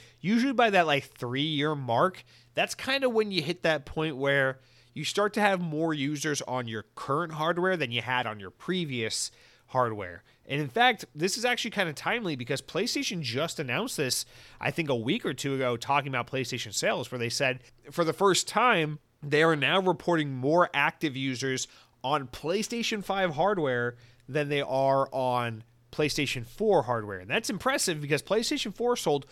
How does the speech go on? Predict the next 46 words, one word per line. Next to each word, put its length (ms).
well 360
over 280
a 40
hundred 320
million 380
units. 380
So 100
the 60
fact 240
that 80
they 100
have 220
more 280
people 380
playing 300
on 180
P 160
S 160
fives 400
actively 720
than 100
on 120
P 140
S 140
fours 440
tells 300
you 180
a 20
couple 260
things. 220
People 280
have 120
moved 340
on. 340
The 100
most 340
active 380
player 240
base 220
has 120
moved 300
on 160
to 80
the 100
new 160
console. 560